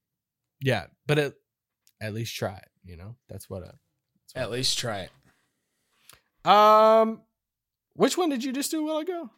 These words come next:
Speaker 1: Okay, okay. I got a, I got a, uh, buzzer for you. Mi-, Miha?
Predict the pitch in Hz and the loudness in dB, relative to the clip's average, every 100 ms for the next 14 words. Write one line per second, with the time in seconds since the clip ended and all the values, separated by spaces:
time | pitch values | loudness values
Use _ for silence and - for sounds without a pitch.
0 | 190 214 220 185 180 147 123 151 175 160 | 4 6 6 6 4 2 2 6 8 8
1 | 127 110 - 135 147 156 131 120 107 95 | 4 -2 -4 0 4 4 4 2 -2 -6
2 | - 139 127 107 - 92 80 - _ _ | -2 0 0 -2 -6 -10 -12 -20 _ _
3 | _ _ _ _ _ _ _ _ - 123 | _ _ _ _ _ _ _ _ -6 2
4 | 180 226 - 147 220 226 254 285 | 2 2 2 4 6 8 6 4